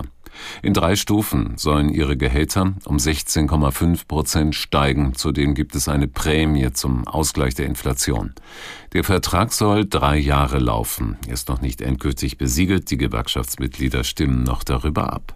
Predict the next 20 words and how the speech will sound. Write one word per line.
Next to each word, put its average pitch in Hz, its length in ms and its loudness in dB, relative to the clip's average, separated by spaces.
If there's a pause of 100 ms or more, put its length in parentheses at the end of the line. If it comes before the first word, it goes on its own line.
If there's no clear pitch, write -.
(920)
Das - 160 -2
E-U-Parlament 95 840 2
hat 64 160 -4
dafür 62 240 -2
gestimmt, 78 640 0
den 73 220 2
europäischen 76 840 0
Strommarkt 73 920 0
neu 60 240 2
zu - 180 -2
regeln. 85 480 2
Damit 67 300 2
sollen 62 260 2
Stromkunden 95 840 2
besser 80 400 2
vor 76 340 0
großen 71 460 -2
Preisschwankungen 62 880 -2
geschützt - 480 -2
werden. 53 280 -2